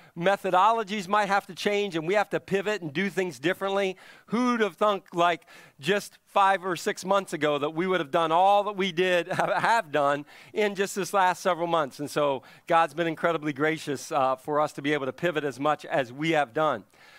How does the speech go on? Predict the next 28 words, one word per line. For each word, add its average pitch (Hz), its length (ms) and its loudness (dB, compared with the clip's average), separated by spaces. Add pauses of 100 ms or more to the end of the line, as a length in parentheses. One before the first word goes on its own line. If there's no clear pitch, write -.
(220)
But 196 120 4
at 185 80 -4
the 185 100 -2
same 240 340 0
time, 165 340 2
our 175 140 4
mission 185 600 0
remains 175 380 0
constant. 190 520 0
And 143 140 0
I 160 80 2
shared 214 300 -2
that 196 180 2
with 180 240 -2
you. 190 240 -2 (300)
For 180 120 -4
those 185 220 2
of 180 100 -2
you 196 140 0
who 185 140 0
are 175 100 4
a 160 40 0
regular 170 360 0
part 180 240 2
of 151 60 -8
Calvary, 170 360 2
you 165 120 -2
know 170 400 0